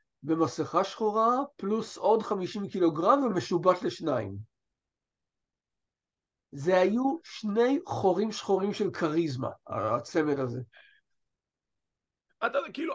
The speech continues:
Speaker 2: אני יכול להבין את הדילמה של, אוקיי, איזה שם אנחנו ניתן להרקיוליס, כי אנחנו לא לוקחים לו, לא יכולים לקרוא לו הרקיוליס,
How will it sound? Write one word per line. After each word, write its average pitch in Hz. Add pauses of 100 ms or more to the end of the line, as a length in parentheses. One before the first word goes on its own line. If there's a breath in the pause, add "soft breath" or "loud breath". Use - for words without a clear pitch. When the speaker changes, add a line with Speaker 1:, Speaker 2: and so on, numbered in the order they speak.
Speaker 2:
אני 226
יכול 214
להבין 339
את 339
הדילמה 202
של, 185
אוקיי, 202
איזה 254
שם 277
אנחנו 233
ניתן 208
להרקיוליס, 160
כי -
אנחנו 165
לא 208
לוקחים 202
לו, 156
לא 160
יכולים 196
לקרוא 165
לו 151
הרקיוליס, 151